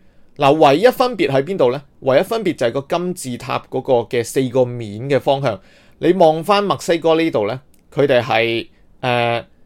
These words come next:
呃，呢個面呢係垂直於呢條虛線㗎嘛，係嘛？呢兩座金字塔嘅呢個面都係垂直於個虛線。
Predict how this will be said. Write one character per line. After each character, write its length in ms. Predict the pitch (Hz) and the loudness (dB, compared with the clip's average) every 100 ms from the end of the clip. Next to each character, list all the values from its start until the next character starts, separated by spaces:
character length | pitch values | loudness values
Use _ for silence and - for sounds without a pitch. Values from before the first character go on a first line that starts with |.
| _ _ - | _ _ -6
呃， 320 | 123 120 120 | -2 -2 0
呢 160 | 160 | 2
個 160 | 175 147 | 4 4
面 340 | 131 110 107 | 4 -4 -6
呢 160 | 139 156 - _ _ | -4 -6 -8 _ _
係 240 | 123 117 117 | -4 -2 -2
垂 340 | - 101 104 | -2 -2 -4
直 200 | 117 127 139 | -6 -6 -2
於 160 | 170 | 0
呢 180 | 165 165 | 2 0
條 140 | 156 87 | -2 -6
虛 200 | 113 127 | -4 -6
線 280 | - 101 | -6 -10
㗎 80 | 107 | -10
嘛， 120 | 101 - _ | -10 -12 _
係 80 | - | -10
嘛？ 220 | 101 104 - | -8 -8 -6
呢 200 | 170 170 | 0 2
兩 280 | 139 117 131 | 4 2 0
座 140 | 131 | -2
金 220 | 120 151 | 0 -4
字 140 | 139 120 | -6 -8
塔 160 | 113 113 | -8 -4
嘅 160 | 123 | -2
呢 180 | 127 143 | 0 0
個 120 | 131 | -2
面 280 | 107 107 123 | -2 -8 -4
都 80 | 143 | -2
係 120 | 110 | -2
垂 120 | 104 | -4
直 160 | 110 95 | -8 -8
於 220 | 135 131 - - | -8 -8 -12 -6
個 100 | 123 | -4
虛 220 | 117 131 | -2 -4
線。 200 | - 107 | -4 -10